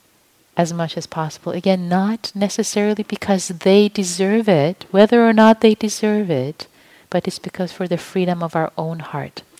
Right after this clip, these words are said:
That's why we practice forgiveness. It's for the freedom of our own heart. Because when we don't forgive, guess who's in prison? Yep, we're in prison.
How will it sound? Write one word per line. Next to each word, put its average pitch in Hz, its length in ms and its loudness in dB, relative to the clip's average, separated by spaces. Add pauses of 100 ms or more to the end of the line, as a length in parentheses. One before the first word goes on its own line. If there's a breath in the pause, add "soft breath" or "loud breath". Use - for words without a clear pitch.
(160)
That's 175 260 -4
why 180 100 0
we 170 140 -4
practice 151 580 -8
forgiveness. - 800 -14 (580 soft breath)
It's 165 140 -14
for 165 180 -4
the 156 120 -8
freedom 156 420 -8
of 151 140 -10
our 147 160 -6 (120)
own 151 300 -8
heart. 139 460 -16 (1300 soft breath)
Because 175 280 -6
when 175 320 -2
we 180 200 -4
don't 214 340 -2
forgive, 170 640 -4
guess 185 220 -2
who's 196 300 -2
in 185 140 -6
prison? 156 540 -6 (1700)
Yep, 160 360 -10 (640)
we're 165 240 -6
in 160 140 -6
prison. 151 460 -12